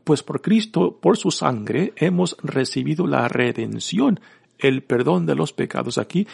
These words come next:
hace alusión a los sacrificios del antiguo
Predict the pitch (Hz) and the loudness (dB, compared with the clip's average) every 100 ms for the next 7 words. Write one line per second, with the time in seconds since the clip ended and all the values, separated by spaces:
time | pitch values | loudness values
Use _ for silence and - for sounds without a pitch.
0 | - - 139 123 135 131 127 - 139 170 | -14 -8 -2 0 2 2 0 0 0 0
1 | 180 - - - _ _ _ _ _ - | -2 -8 -20 -20 _ _ _ _ _ -8
2 | 110 107 - - 117 - 151 - 147 139 | -2 0 0 -2 -2 2 2 2 4 4
3 | - - - _ 131 123 120 139 127 127 | 2 -16 -20 _ -2 -2 0 0 0 -2
4 | 120 | -4